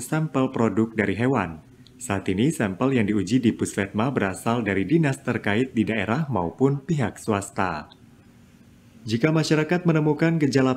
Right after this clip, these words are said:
P M K yang menjangkiti hewan ternaknya, diharapkan segera melapor ke Dinas Peternakan setempat untuk pengambilan sampel.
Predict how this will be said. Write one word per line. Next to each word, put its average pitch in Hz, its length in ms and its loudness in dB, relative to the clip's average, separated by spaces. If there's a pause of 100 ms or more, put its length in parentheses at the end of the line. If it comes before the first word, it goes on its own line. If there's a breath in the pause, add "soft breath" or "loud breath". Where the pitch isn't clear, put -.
P 123 80 2
M 120 160 -2
K 143 160 2
yang 120 240 2
menjangkiti 110 800 0
hewan 107 320 2
ternaknya, 110 720 -2 (160)
diharapkan 107 560 -2
segera 104 320 -2
melapor 92 560 -2
ke 107 80 -2
Dinas 143 400 0
Peternakan 95 720 -4
setempat 107 640 -4
untuk 165 480 0
pengambilan 95 480 -2
sampel. 85 640 -4